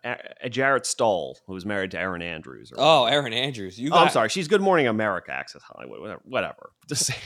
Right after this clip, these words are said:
Speaker 2: Wait,
Speaker 1: same
Speaker 2: Erin
Speaker 1: shit.
Speaker 2: Andrews? I, I don't even, honestly, I would, I, she's like an N F L analyst.
Speaker 1: Yeah,
Speaker 2: Sideline
Speaker 1: no, she's,
Speaker 2: reporter.
Speaker 1: she does, like, College Game Day, or did College Game Day. She,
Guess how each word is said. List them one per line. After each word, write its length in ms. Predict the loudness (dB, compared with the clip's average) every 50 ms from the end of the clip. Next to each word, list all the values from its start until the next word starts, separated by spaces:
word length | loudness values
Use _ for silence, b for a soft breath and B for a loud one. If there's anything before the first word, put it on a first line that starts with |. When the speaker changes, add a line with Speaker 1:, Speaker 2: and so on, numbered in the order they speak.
| -10 -4
Speaker 2:
Wait, 220 | -2 0 2 2
Speaker 1:
same 260 | 2 2 0 -2 -4 -2
Speaker 2:
Erin 240 | 0 0 0 0 0
Speaker 1:
shit. 80 | -2 0
Speaker 2:
Andrews? 560 | 0 -2 -2 -4 -4 -4 -4 -4 -6 -8 -10
I, 440 | -14 -14 -12 0 6 6 6 6 6 2 0
I 100 | 2 2
don't 100 | 2 2
even, 120 | 0 -4 -2
honestly, 580 | 0 2 2 2 0 -2 -4 -4 -4 -4 -4 0
I 140 | 0 2 2
would, 180 | 2 -2 -6 _ _ _ _ _ _ _ _ _ _ _ _ _ _ _ _ -12 -10
I, 120 | -8 -8 -8
she's 320 | -8 -8 -6 -6 -4 -4
like 140 | -4 -4 -4
an 100 | -6 -4
N 160 | -4 -4 -4
F 100 | -4 -4
L 180 | -4 -6 -4 -6
analyst. 560 | -6 -6 -6 -8 -10 -12 -16 -18 -18 _ _ _ _ _ _
Speaker 1:
Yeah, 160 | _ _ -18
Speaker 2:
Sideline 440 | -10 -4 -2 0 0 0 -2 -2 -4
Speaker 1:
no, 100 | -4 -4
she's, 200 | -4 -4 -4 -2
Speaker 2:
reporter. 240 | -2 -2 -2 -4 -6
Speaker 1:
she 200 | -8 -6 -6 -2
does, 180 | -2 -2 -2 -2
like, 120 | -4 -4
College 380 | -2 -4 -4 -4 -4 -6 -12 _ _ _ _ _
Game 260 | -10 -10 -8 -8 -10 -10
Day, 120 | -8 -8
or 120 | -8 -8
did 200 | -8 -12 -16 -16
College 320 | -12 -12 -10 -10 -10 -10 -12
Game 240 | -16 -16 -14 -14 -16
Day. 540 | -16 -16 -16 -16 -16 -16 -16 -16 -18 -20 _ _ -20 _ -20
She, 200 | -20 -20 -20